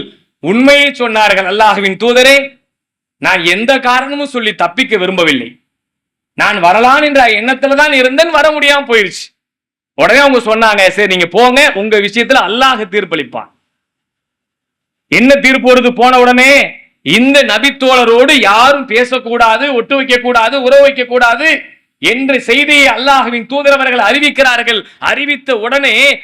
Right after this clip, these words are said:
பனு சலமா என்ற குலத்தார்கள் வந்து சொல்கிறார்கள், காபு பின் மாலிக் ரலியல்லாஹு அவர்களை பார்த்து, "நீ என்ன பண்ண முட்டாள்தனம் பண்ணிட்டியாப்பா? எல்லாரும் பொய்யான காரணத்தை சொல்லி தப்பிச்சாங்களே, அப்படி நீ தப்பிச்சிருக்க கூடாதா? என்ன முட்டாள் வேலையை பார்க்கிற?" எத்தனை பேர் காரணம் சொல்லி,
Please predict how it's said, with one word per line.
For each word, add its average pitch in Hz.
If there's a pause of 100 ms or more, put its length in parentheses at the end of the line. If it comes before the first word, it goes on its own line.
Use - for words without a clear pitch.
(120)
பனு 262
சலமா 269
என்ற 262
குலத்தார்கள் 262
வந்து 240
சொல்கிறார்கள், 240
காபு 247
பின் 240
மாலிக் 247
ரலியல்லாஹு 233
அவர்களை 247
பார்த்து, 240 (260)
"நீ 208
என்ன 214
பண்ண 294
முட்டாள்தனம் 269
பண்ணிட்டியாப்பா? 226
எல்லாரும் 262
பொய்யான 277
காரணத்தை 262
சொல்லி 254
தப்பிச்சாங்களே, 262 (120)
அப்படி 220
நீ 311
தப்பிச்சிருக்க 262
கூடாதா? 220 (920)
என்ன 254
முட்டாள் 320
வேலையை 285
பார்க்கிற?" 240
எத்தனை 254
பேர் 302
காரணம் 277
சொல்லி, 262